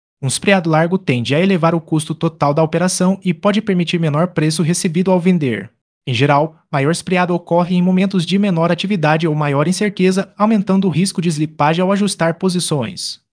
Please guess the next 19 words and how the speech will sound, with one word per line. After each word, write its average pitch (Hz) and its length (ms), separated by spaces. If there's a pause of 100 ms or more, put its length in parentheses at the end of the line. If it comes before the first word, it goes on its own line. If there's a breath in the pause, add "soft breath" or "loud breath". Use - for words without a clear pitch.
(160)
Glossário 151 400
sobre 170 240
liquidez 165 420
de 131 120
títulos. 120 680 (300)
Para 147 180
quem 151 160
opera, 139 500
monitorar 170 520
como 170 160
o - 20
SPREAD 180 400
reage 151 340
a 147 40
mudanças 156 480
de 180 100
liquidez 165 500
é 170 60
fundamental. 160 800